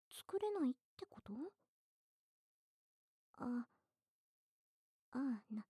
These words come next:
なるほど。私の感性がおかしいって言いたいんだね。い、えーっ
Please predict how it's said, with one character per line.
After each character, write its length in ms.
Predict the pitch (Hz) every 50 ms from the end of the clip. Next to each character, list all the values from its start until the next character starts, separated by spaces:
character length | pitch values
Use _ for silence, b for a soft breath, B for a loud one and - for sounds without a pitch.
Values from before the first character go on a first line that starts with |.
| _ _ _ -
な 80 | 208
る 140 | 202 214 233
ほ 100 | 240 233
ど。 100 | 226 220 - _ _ _ _ _ _ _ _ _ _ _ _ _ _ _ _ _ _ _ _ _ _ _ _ _ _ _ _ -
私 340 | 170 - - 254 - - 311
の 160 | 277 269 254
感 300 | - - 247 254 240 220
性 180 | - - 185
が 220 | 175 - 165 165 170
お 40 | 175
か 200 | _ - - 220
し 220 | - - - 254
い 20 | 220
っ 40 | - _ _
て 100 | - -
言 80 | 160 156 156
い 60 | 156 _
た 120 | - 160
い 40 | 151
ん 40 | 139
だ 60 | - - - - -
ね。 140 | - - b b b b b b b b b _ _ _ _ _ _ _ _ _ _ -
い、 80 | - - _ _ _ _ _ _ _ _ - - -
え 20 |
ー 220 | 196 190 -
っ 20 | -